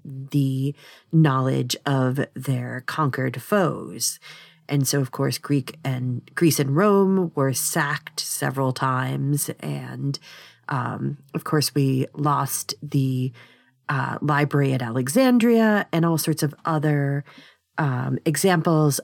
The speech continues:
of how knowledge was lost in the ancient world. And, of course, there have been continuations of things.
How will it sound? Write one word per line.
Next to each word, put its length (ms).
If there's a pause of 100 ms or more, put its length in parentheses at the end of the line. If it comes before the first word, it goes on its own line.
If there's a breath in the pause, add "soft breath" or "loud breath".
of 460
how 640 (560 soft breath)
knowledge 640
was 240
lost 460
in 180
the 160
ancient 340
world. 560 (1900 loud breath)
And, 580
of 120
course, 320
there 220
have 260
been 340
continuations 840
of 100
things. 400